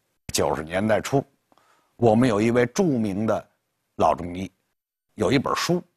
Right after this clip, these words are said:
其实里边谈了呢很多中医的学术问题。而出版社出的时候呢，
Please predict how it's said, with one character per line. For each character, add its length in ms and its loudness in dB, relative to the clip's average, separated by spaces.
其 160 4
实 140 2
里 280 -4
边 340 -2
谈 260 -8
了 100 -2
呢 240 -2
很 340 -2
多 180 0
中 360 0
医 240 -2
的 220 -8
学 420 -4
术 280 -2
问 160 -10
题。 240 -20
而 140 4
出 220 0
版 180 2
社 140 2
出 240 0
的 140 2
时 100 -2
候 260 -2
呢， 160 -2